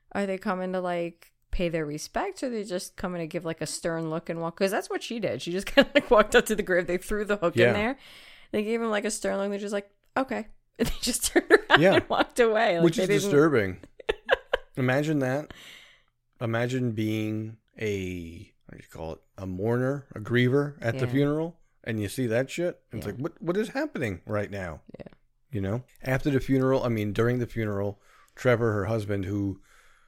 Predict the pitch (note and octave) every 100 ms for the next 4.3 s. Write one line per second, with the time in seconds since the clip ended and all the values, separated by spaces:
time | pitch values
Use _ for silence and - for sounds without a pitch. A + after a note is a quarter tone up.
0 | _ _ C#3+ A#2 A2 B2+ D3 G#2+ G2 G#2
1 | G#2 F#2 F2+ G2 A#2 A#2 A2+ A2+ G#2+ G#2
2 | G#2 G2 - - A2+ G#2+ G#2 G2 - -
3 | A#2+ A#2 G2+ G#2+ G2+ G2 F#2 E2+ - -
4 | A#3 A#3 A#3+